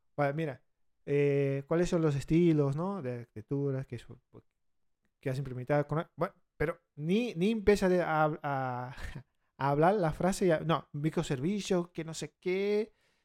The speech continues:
con, eh, Kubernetes y no sé qué, D D D, pu, pu, pu, pero, eh, ahora, un poco más tranquilo, ¿no? Y en el, en concreto,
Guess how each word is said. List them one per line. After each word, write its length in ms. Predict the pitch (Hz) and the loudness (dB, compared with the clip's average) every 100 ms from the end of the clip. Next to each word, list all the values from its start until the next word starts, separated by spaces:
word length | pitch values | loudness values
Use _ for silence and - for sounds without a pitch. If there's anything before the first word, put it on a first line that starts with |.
| _ _ | _ _
con, 540 | - 147 147 151 147 - _ _ | 0 2 2 0 -6 -10 _ _
eh, 440 | 151 139 139 139 - _ | 0 2 2 -2 -8 _
Kubernetes 1160 | 151 147 147 160 196 208 208 214 220 214 - | 6 8 6 6 6 4 6 8 8 6 2
y 100 | 160 | -8
no 120 | 151 147 | -8 -4
sé 240 | 147 - | -6 -6
qué, 360 | - 180 196 180 | 0 4 4 4
D 160 | 160 | 2
D 200 | 156 151 | 4 4
D, 580 | 151 175 196 208 208 208 | 4 4 4 4 2 0
pu, 140 | 185 180 | -6 -8
pu, 100 | 165 | -12
pu, 120 | - _ | -14 _
pero, 160 | 117 - _ _ | -18 -18 _ _
eh, 200 | 113 110 _ _ | -18 -18 _ _
ahora, 280 | 131 127 123 _ - | -6 -4 -6 _ -18
un 140 | 127 | -10
poco 200 | 139 135 | -8 -6
más 120 | 127 | -6
tranquilo, 380 | 117 113 107 104 | -6 -10 -10 -10
¿no? 140 | 131 _ _ _ _ _ _ _ _ _ _ _ _ _ _ _ - | -12 _ _ _ _ _ _ _ _ _ _ _ _ _ _ _ 0
Y 280 | 208 147 - | 2 2 -2
en 120 | 156 | -4
el, 180 | 185 185 - | -4 -4 -4
en 180 | 170 185 | -2 -2
concreto, 680 | 185 175 196 196 151 208 | -4 -2 -2 -4 -10 -14